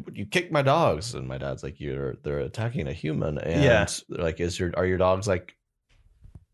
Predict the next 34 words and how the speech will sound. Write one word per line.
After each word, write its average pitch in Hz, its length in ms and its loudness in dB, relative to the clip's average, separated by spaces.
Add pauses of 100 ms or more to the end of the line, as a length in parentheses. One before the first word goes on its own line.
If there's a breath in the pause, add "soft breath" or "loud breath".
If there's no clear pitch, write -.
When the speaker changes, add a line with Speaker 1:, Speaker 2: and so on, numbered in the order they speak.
(280)
Speaker 1:
uh, 76 120 -4
what? 71 320 -2
They 82 80 -2
have 76 120 -4
vaccines, 73 540 -4
right? 69 300 -2
Or 67 260 -6
shots? - 600 0
Are - 100 -16
Speaker 2:
Mm-hmm. 127 80 8
Speaker 1:
they 120 80 8
up 107 80 2
to - 80 -4
date? 85 180 2
So - 120 -2
they 117 60 4
Speaker 2:
Yeah. 104 80 6
Speaker 1:
don't - 20 4
have 80 100 0
this 82 200 -2
and 82 60 -2
that." 80 200 -2
Like, 85 200 -6
"Yeah. 160 280 0
But 131 140 -4
then 104 100 2
I 101 80 4
guess 98 320 2
it 98 80 -4
turns 95 200 -2
out, 92 140 4
like, 85 160 -4 (340)
those 87 160 -6
dogs 87 360 0